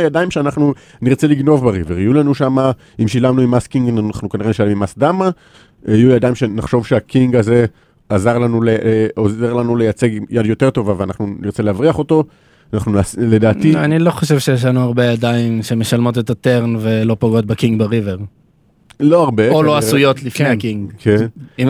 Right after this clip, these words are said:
Speaker 2: אם איזה אז דמה תשלם שם, אז דמה לבבות רק?
Speaker 1: אם, אה, אה, לדוגמה, אה,
Speaker 2: גם,
Speaker 1: אבל
Speaker 2: לא
Speaker 1: שוב,
Speaker 2: יודע
Speaker 1: אני,
Speaker 2: אם אז דמה לב-,
Speaker 1: אם אנחנו, אם
Speaker 2: סוט הולך
Speaker 1: אנחנו,
Speaker 2: לפורבט פרי, אבל סבבה.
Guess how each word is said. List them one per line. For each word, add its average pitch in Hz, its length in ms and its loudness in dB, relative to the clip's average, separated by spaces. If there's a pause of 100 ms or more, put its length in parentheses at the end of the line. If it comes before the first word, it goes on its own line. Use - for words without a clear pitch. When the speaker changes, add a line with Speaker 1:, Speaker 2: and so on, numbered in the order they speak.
(140)
Speaker 2:
אם 143 120 0
איזה 151 220 2
אז 139 160 -2
דמה 143 200 0
תשלם 131 400 0
שם, 117 160 -4
אז 113 180 -4
דמה 123 220 0
לבבות 113 520 -2
רק? 156 320 -2 (1000)
Speaker 1:
אם, 165 220 4
אה, 151 60 2
אה, 127 600 2
לדוגמה, 113 440 0 (260)
אה, 113 60 2 (720)
Speaker 2:
גם, 208 140 0
Speaker 1:
אבל 151 100 4
Speaker 2:
לא 139 100 4
Speaker 1:
שוב, 143 100 2
Speaker 2:
יודע 156 180 4
Speaker 1:
אני, 143 80 4
Speaker 2:
אם 151 120 4
אז 139 160 0
דמה 139 220 0
לב-, 123 200 2
Speaker 1:
אם 127 320 4
אנחנו, 151 320 2
אם 143 80 0
Speaker 2:
סוט 202 280 2
הולך 135 100 2
Speaker 1:
אנחנו, 143 160 2
Speaker 2:
לפורבט 120 420 -4
פרי, 110 400 -6
אבל 107 180 -12
סבבה. 113 400 -6